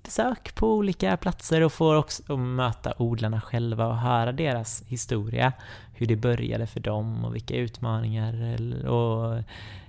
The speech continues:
ja, vad de, vad de mötte på vägen helt enkelt. Och kanske få lite inspiration själv från, om man vill starta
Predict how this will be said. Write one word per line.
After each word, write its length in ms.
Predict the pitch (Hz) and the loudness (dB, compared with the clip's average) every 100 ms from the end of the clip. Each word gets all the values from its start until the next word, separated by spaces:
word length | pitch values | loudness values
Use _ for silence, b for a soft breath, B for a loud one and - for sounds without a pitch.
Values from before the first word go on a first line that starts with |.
| - | -8
ja, 120 | - 117 - | -6 -6 -4
vad 140 | 127 | 0
de, 280 | 131 127 135 139 135 | 2 2 2 0 4
vad 120 | 139 | 6
de 120 | 139 | 8
mötte 280 | 139 143 - | 8 6 4
på 120 | 113 | 4
vägen 420 | 139 117 107 113 156 | 8 8 8 6 8
helt 320 | 170 117 - | 8 6 2
enkelt. 520 | 110 104 - 110 - | 0 0 0 0 0
Och 80 | 143 | 0
kanske 240 | 170 - | 0 0
få 120 | - | 0
lite 180 | 160 139 | 2 4
inspiration 500 | 123 - 110 - 104 | 2 2 0 2 0
själv 520 | 98 135 190 135 117 | 2 2 4 4 2
från, 420 | 120 - 123 117 127 | -4 0 2 2 2
om 120 | 120 | 2
man 120 | 117 | 4
vill 160 | 113 110 | 2 2
starta 460 | - 110 - 107 | 0 0 0 -4